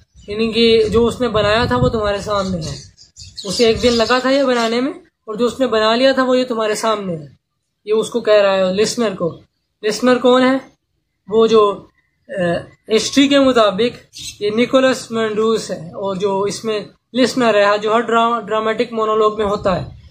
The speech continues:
वो listener, उसे वो बता रहा है। "Wilt please you sit and look at her?" क्या तुम बैठोगे और उसकी तरफ देखोगे? यानी तसल्ली से बैठो और उसकी तरफ देखो। Wilt यानी will not, क्या तुम नहीं बैठोगे और देखोगे?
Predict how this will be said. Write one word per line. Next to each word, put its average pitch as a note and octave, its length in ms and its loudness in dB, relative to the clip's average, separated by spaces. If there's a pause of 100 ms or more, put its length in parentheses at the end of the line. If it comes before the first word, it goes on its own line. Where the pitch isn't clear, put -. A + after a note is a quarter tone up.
(180)
वो A3+ 140 4
listener, F#3 560 -6 (400)
उसे A#3+ 180 2
वो A3+ 120 4
बता G3 260 2
रहा F3 260 -2
है। - 240 -8 (1000)
"Wilt C4 440 2 (180)
please C#4 380 4
you C#4 140 -6
sit D4 340 -6
and C#4 160 0
look C4 220 0
at B3+ 140 0
her?" G3+ 240 0 (1000)
क्या B3+ 140 2
तुम B3+ 260 0
बैठोगे B3+ 480 2
और C#4+ 180 2
उसकी B3+ 200 -4
तरफ C4 120 2
देखोगे? B3 500 2 (760)
यानी A#3 380 0 (120)
तसल्ली C#4 420 2
से D4 100 4
बैठो B3 300 2
और B3+ 80 0
उसकी A#3+ 220 -6
तरफ A3 100 -4
देखो। F3+ 320 -10
Wilt A3+ 460 0
यानी G#3+ 260 -2
will G#3+ 360 0
not, F#3 120 0 (340)
क्या G#3+ 100 0
तुम A#3 140 0
नहीं A#3 240 2
बैठोगे C4 480 2
और C4 200 2
देखोगे? A#3 520 -2